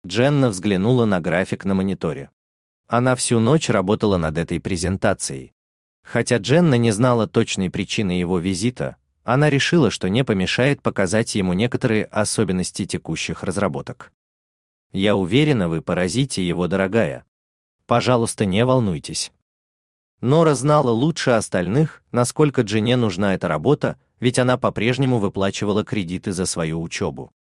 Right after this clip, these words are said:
«Но подготовиться всё-таки надо». «Конечно, дорогая». Поняв намёк, Нора вышла из кабинета, осторожно закрыв за собой дверь. Дженне так и не удалось прислушаться к совету Норы не волноваться.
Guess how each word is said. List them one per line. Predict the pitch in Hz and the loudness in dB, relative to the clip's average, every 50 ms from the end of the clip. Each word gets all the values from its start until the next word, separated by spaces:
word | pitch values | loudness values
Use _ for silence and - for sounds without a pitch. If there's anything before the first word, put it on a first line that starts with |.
| _ _ _ _ _ _ _ _ _ _ _ _ _ | _ _ _ _ _ _ _ _ _ _ _ _ _
«Но | - 107 110 107 | -2 0 0 2
подготовиться | - 117 101 95 98 90 - 123 135 143 160 - - 143 127 | 0 0 0 0 -2 0 0 2 2 2 0 0 0 0 -2
всё-таки | - - 107 - - 92 - - | 0 0 -2 -2 -2 -4 -2 -2
надо». | 101 98 87 80 80 98 90 - _ _ _ _ _ _ _ _ _ _ _ _ _ _ _ _ | 0 0 0 0 0 -2 -2 -4 _ _ _ _ _ _ _ _ _ _ _ _ _ _ _ _
«Конечно, | - 113 107 117 156 156 - 170 170 | -6 -4 0 0 0 0 2 0 2
дорогая». | 160 160 160 151 143 120 107 82 69 65 - - _ _ _ _ _ _ _ _ _ _ _ _ _ | 2 4 2 2 0 0 -4 -6 -6 -10 -14 -18 _ _ _ _ _ _ _ _ _ _ _ _ _
Поняв | - 123 127 131 123 104 - - | 0 2 2 2 2 0 0 -2
намёк, | 92 85 82 92 120 156 - - - _ _ _ _ _ | -2 0 2 2 0 0 0 -6 -12 _ _ _ _ _
Нора | 117 123 147 170 165 160 | 2 4 4 6 6 4
вышла | 139 143 131 - - 82 | 4 4 2 2 0 -4
из | 78 76 - | -6 -6 -6
кабинета, | - 82 76 73 76 76 85 131 127 - 127 127 131 - _ _ | -6 -6 -6 -6 -4 -2 -2 0 0 0 0 -2 -2 -8 _ _
осторожно | - 113 113 - 120 110 113 135 139 120 127 117 | -4 -2 -2 0 0 2 2 2 2 2 0 2
закрыв | 101 110 95 - 92 98 90 | 2 0 0 0 -2 -4 0
за | 92 101 90 | 0 0 0
собой | - 101 85 73 78 80 | 0 -2 -2 -2 -2 -4
дверь. | 78 78 80 76 71 - - _ _ _ _ _ _ _ _ _ _ _ _ _ _ _ _ | -4 -4 -6 -8 -8 -10 -14 _ _ _ _ _ _ _ _ _ _ _ _ _ _ _ _
Дженне | 107 92 98 117 127 127 139 143 135 | -8 -2 0 2 2 4 2 2 0
так | - 135 131 131 - - - | 0 0 0 0 -2 -6 -4
и | 120 | 0
не | 117 127 131 | 2 4 4
удалось | 135 127 123 127 120 113 98 - | 4 4 4 4 4 2 0 0
прислушаться | - - 113 107 - - 117 117 - - 101 - - 92 | -2 -2 -4 -4 -2 -2 -2 -2 -2 -4 -6 -6 -8 -10
к | - - | -8 -4
совету | - 110 101 92 98 95 - 117 | -2 0 0 2 0 0 0 0
Норы | 110 98 98 98 95 95 92 | 0 2 2 2 2 0 0
не | 98 92 | 0 0
волноваться. | 85 92 92 95 101 95 85 76 - - - 67 64 - | 0 0 0 0 2 0 0 -2 -2 -6 -10 -10 -12 -14